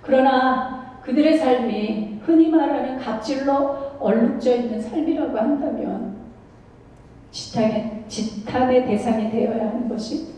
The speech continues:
마땅한 일이겠죠. 야고보는 이 사회적이든 경제적이든 낮은 형제들을 향해서 이런 삶의 태도를 취하라고 권면합니다.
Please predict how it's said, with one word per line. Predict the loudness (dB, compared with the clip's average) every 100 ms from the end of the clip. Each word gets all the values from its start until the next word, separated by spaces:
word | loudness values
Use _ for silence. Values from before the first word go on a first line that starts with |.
| -20 -20 -14
마땅한 | -12 -6 -4 -4 -4 -6 -8 -8
일이겠죠. | -6 -4 -4 -6 -10 -12 -14 -18 -20 -20 -20 -20 -20 -20 -20 -20 -20 -20 -20 -20 -20 -20 -20 -20 -20 -20 -20 -20 -4
야고보는 | 2 4 6 6 4 2
이 |
사회적이든 | 2 4 4 4 4 4 2 2 0
경제적이든 | 0 0 0 2 0 0 -2 -2 -2
낮은 | 0 0 0 0 2
형제들을 | 4 4 4 2 0 -2
향해서 | -2 -4 -4 -4 -4 -6 -12 -18 -20 -20 -20 -14 -2
이런 | 2 2 2
삶의 | 2 4 4 4 2 2
태도를 | 0 -2 0 -2 -4
취하라고 | -2 4 4 4 0 -4
권면합니다. | -6 -2 0 2 0 -2 -4 -6